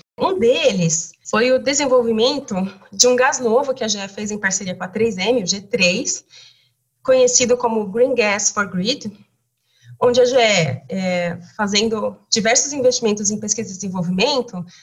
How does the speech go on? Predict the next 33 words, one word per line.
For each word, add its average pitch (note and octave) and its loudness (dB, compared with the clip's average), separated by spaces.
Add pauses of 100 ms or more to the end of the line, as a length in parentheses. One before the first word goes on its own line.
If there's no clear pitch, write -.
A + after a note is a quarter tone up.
(140)
trabalhou A#3 2
com C4 -10 (180)
novos, D4+ 2
com - -2
o - 6
desenvolvimento B3+ 0
de A#3 2
novos C4+ 2
produtos A3 -4 (320)
pra C#4 2
utilização B3+ 0
desse C4 0
gás. D#3+ -2 (340)
Esse - 0
gás, C4 2
ele B3+ 4
é C4+ 2
uma D4 -2
alternativa D#4 2
ao A#3+ 4
gás G#3 0
S G3 -4
F F#3 -6
seis, - -8
que A#3 0
é A3 2
utilizado G3 0 (300)
tradicionalmente G3 0
há F#3+ -4
bastante G#3+ -2
tempo F#3 0
no F3+ -2
mercado A3 0